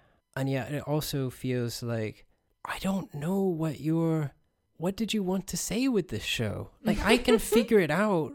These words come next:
Speaker 1: if I want to, but you haven't told me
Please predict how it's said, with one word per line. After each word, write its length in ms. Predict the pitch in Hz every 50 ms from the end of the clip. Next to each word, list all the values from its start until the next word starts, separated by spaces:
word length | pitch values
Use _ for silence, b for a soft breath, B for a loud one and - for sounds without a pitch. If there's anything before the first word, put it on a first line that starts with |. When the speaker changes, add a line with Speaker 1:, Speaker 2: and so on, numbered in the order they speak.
| - - -
Speaker 1:
if 140 | 170 156 -
I 140 | 156 143 139
want 280 | 139 202 247 262 226 -
to, 200 | - 147 131 131
but 140 | 135 160
you 100 | 151 214
haven't 340 | 208 196 247 - 240 202 -
told 300 | - - - 247 277 269
me 300 | 240 214 202 196 185 -